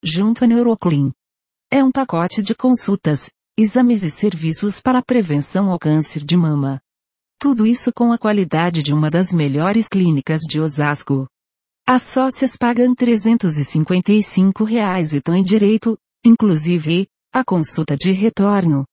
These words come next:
Contam também com a possibilidade do desconto direto na folha de pagamento à vista ou parcelado. Detalhes: o pacote contempla cinco procedimentos para detectar e prevenir o câncer de mama.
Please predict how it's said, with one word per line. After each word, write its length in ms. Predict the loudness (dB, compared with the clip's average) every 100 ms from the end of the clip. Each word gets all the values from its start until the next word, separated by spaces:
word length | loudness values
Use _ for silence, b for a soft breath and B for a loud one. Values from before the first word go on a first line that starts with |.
| _ _ _ _ _
Contam 460 | -2 0 2 2 2
também 420 | 2 2 2 2
com 220 | 2 0
a 80 | 0
possibilidade 880 | -2 -6 -2 0 0 0 -2 -2 -2
do 160 | -2
desconto 640 | -2 -2 -2 0 2 2 0
direto 580 | 0 0 -2 -2 0
na 160 | 0 0
folha 380 | -2 -2 0 -2
de 120 | -4
pagamento 760 | -4 -2 2 2 2 0 -2 -2
à 120 | -2
vista 420 | 0 -2 -2 -4
ou 40 |
parcelado. 840 | 0 -2 -2 -2 0 0 -2 -4 -6 -8 _ _ _ _ -6
Detalhes: 560 | -4 -2 -2 -2 -2
o 60 | -2
pacote 500 | -4 -4 -4 -2 -4
contempla 580 | -2 -2 0 -2 -2 -4
cinco 440 | 0 0 2 0
procedimentos 1000 | 0 -2 0 -2 0 2 2 0 -2 -4
para 240 | -2 0
detectar 680 | 0 -2 -2 -2 -2 -2 0
e 120 | -2
prevenir 580 | 0 0 2 2 2 0
o 60 | -2
câncer 500 | 0 0 0 -6 -2
de 100 | 0
mama. 440 | 2 0 -2 -6